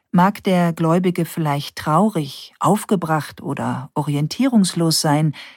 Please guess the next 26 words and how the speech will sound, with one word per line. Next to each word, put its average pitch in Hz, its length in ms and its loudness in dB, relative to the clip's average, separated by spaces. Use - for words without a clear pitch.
aber 170 260 0
sein 165 400 2
gesamtes 180 560 0
Glaubensgefüge 185 960 0
gerät 165 420 -2
nicht 175 220 0
ins 175 200 -2
Wanken. 233 400 0
Und 156 220 0
das 156 340 -2
ist - 240 -6
ein 151 160 0
Riesenunterschied. 180 1000 0
Ein 165 180 2
starker 233 420 4
Glaube 170 460 2
kann 156 240 -2
sich 151 180 -6
positiv 208 720 0
auf 156 220 -4
unsere 147 360 -4
körperliche 202 880 -2
und 240 220 4
seelische 170 680 0
Heilung 139 380 0
auswirken. - 720 -6